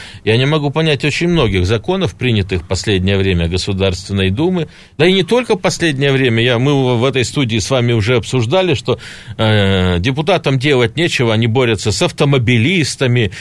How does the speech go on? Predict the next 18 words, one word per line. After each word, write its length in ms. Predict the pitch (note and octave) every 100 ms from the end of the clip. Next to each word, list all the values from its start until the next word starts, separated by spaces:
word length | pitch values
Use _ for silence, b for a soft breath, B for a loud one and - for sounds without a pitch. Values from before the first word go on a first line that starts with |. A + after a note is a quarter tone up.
| B B
э, 180 | A2 G2+
с 100 | -
курильщиками. 840 | E3 B2+ D3 E3 - - A#2 A#2
Такое 340 | C#3+ B2 F3+
впечатление, 680 | A#2+ D3 A#2 - G3 G#3 D3+
что 140 | -
они 180 | C#3 C#3
бюджет 560 | A2 C#3+ B2 D3 A#3+ F3
решили 380 | B2+ - G3+
наполнить 560 | F3+ D3 - F3+ F3+ E3
штрафами. 720 | - D3 C3+ F#2+ G#2 F2+ - b b b _ _ _ _ _ _ _
Вместо 320 | A2 C3 -
того, 280 | C#3+ F3 E3+
чтобы 420 | B2+ - A2 G#2+ B B
изменить 540 | A2 A2 B2+ D#3+ D#3 -
налоговую 600 | B2 C#3 A2+ G#2+ A2 G#2+
систему, 720 | - A#2+ - - G3+ B2+ E2 b b b
чтобы 480 | b - A#2 A#2 F#2+